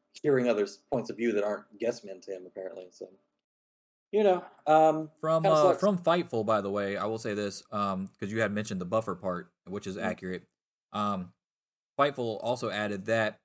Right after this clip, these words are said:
Speaker 2: it was noted to them by several sources at W W E headquarters that when Stephanie's team was dismantled,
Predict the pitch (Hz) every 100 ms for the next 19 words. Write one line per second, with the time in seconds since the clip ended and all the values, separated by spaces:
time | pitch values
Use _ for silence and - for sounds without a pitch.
0 | _ _ _ _ _ _ _ 120 117 117
1 | 147 156 151 135 131 117 110 104 147 143
2 | 123 131 123 117 110 113 113 120 120 113
3 | 110 127 117 113 101 98 107 113 104 -
4 | 147 151 160 139 - 143 131 117 117 107
5 | 101 123 147 117 101